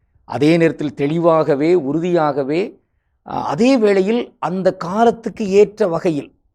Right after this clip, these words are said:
பொருந்துகிற வகையில் தக்கவற்றை சொல்ல வேண்டும். இப்படி சொல்கின்ற ஒருவர் தான் உண்மையான தூதுவர், தூதர். அந்த தூதுவர் என்பவரை சார்ந்து இருப்பவர் ஆட்சியாளர்,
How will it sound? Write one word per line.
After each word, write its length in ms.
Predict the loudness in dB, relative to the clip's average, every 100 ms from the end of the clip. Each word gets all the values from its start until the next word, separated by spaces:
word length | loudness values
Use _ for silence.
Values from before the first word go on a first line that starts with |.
| _ _ _ 2
பொருந்துகிற 460 | 4 4 2 4
வகையில் 500 | 4 2 0 -2 -8 _ _ -14
தக்கவற்றை 840 | -14 -6 -2 0 0 -2 -2 -4 _ _
சொல்ல 340 | -6 -2 -2
வேண்டும். 540 | -4 -6 -8 -12 -12 _ _ _ _ -4
இப்படி 380 | -4 0 0
சொல்கின்ற 460 | 2 2 2 2 2
ஒருவர் 300 | 2 0 -2
தான் 260 | -2 -4 -4
உண்மையான 540 | -8 -6 -6 -4 -6
தூதுவர், 580 | -10 -8 -8 -6 -10 -14 _
தூதர். 420 | -4 -2 -2 -4 _ _ _ _ _ _ _ _
அந்த 300 | -6 -2 -2
தூதுவர் 480 | 0 2 4 4
என்பவரை 440 | 2 2 2 4 2
சார்ந்து 480 | 2 4 4 4 2
இருப்பவர் 580 | 0 0 2 2 0 -4
ஆட்சியாளர், 840 | -2 -2 -2 2 4 4 2 -4